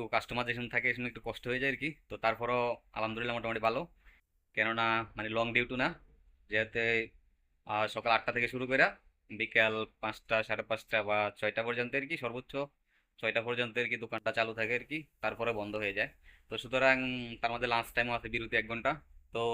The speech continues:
সব মিলে আলহামদুলিল্লাহ মোটামুটি ভালো, কারণ অনেক জায়গাতে এরকম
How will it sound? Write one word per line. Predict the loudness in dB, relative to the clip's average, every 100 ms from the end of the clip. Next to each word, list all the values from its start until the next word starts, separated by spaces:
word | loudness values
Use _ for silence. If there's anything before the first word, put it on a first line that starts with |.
| 0
সব | -2 -2
মিলে | 0
আলহামদুলিল্লাহ | 0 0 -2 -2 -6 -18 -20 _
মোটামুটি | -2 0 0
ভালো, | 2 2 0 0
কারণ | 2 2 0
অনেক | 0 4
জায়গাতে | 4 4 2
এরকম | -4 -4